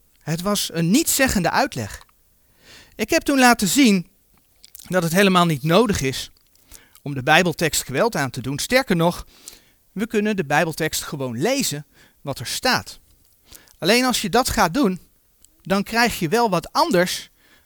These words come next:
dan wat men algemeen in kringen die nog in de opname geloven, wat men daar dan beweert.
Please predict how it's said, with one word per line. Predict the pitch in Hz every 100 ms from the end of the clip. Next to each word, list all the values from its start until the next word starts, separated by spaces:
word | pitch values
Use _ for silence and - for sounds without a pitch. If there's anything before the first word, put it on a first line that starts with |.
| _
dan | 165 185
wat | 180 190
men | 175 196 208
algemeen | - 220 - 160 190 196
in | 131
kringen | - 233 269 302
die | 208
nog | 180 151
in | 151
de | 143
opname | 208 196 175 151 131
geloven, | 139 131 127 - 131 - _ _ _ _ _ _ _
wat | 185 180
men | 160
daar | 147 135
dan | 151 135
beweert. | 123 143 233 110 -